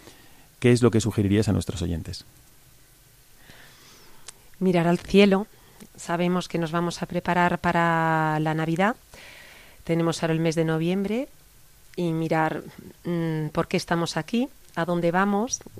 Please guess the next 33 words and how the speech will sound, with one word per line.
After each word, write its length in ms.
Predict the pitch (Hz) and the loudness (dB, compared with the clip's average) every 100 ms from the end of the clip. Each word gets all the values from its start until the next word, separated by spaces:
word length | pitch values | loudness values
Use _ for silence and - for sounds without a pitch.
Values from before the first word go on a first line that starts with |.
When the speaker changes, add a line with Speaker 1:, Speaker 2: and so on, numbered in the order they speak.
| - | -6
Speaker 2:
qué 100 | 180 | -2
es 60 | |
la 120 | 175 175 | 0 0
Navidad, 460 | 170 170 185 208 | 0 0 0 -2
Dios 200 | 190 180 | -2 -6
que 100 | - | -4
se 140 | 175 175 | -6 -4
encarna 720 | 170 185 180 170 170 170 175 | -2 2 2 2 -2 -2 -6
para 180 | - 170 | -2 0
venir 360 | 165 170 175 170 | 0 0 -2 -2
y 80 | 165 | -2
llenarme. 560 | 165 180 196 190 220 - - - - - - - - | 0 2 0 0 -4 -8 -20 -18 -18 -18 -20 -20 -10
Y 120 | 165 185 | 0 2
en 100 | 180 | 4
lugar 420 | 175 180 185 170 | 2 2 2 2
de, 680 | 175 175 175 175 170 170 170 | -2 -2 -2 -4 -6 -8 -8
pues, 180 | - 165 | -8 -8
ya 460 | 165 165 165 165 160 156 160 170 | -6 -6 -6 -8 -8 -10 -12 -10
empezar 480 | 165 160 - 170 | -6 -6 -4 -4
a 340 | 165 160 160 160 | -2 -4 -4 -6
preparar 440 | 165 156 165 165 165 | -6 -4 0 0 -2
también 420 | 170 165 175 170 | -4 -2 -4 -6
cosas 240 | 170 151 | -10 -10
materiales 440 | 151 147 156 180 170 | -8 -4 0 2 0
que 100 | 165 | -4
hay 40 | |
que 80 | 175 | -6
hacerlas, 640 | 165 214 214 196 262 - - - - - - | -6 -2 0 0 -2 -10 -18 -18 -18 -20 -12
pero 220 | - 175 170 | -2 2 2
dar, 420 | 165 165 156 - - - - 151 - | 2 0 -2 -12 -16 -14 -12 -12 -8
ir 80 | 190 | -4
preparando 500 | 202 190 165 165 170 | -2 0 0 0 -2
también, 640 | 175 165 175 170 170 170 | -4 -6 -4 -6 -6 -8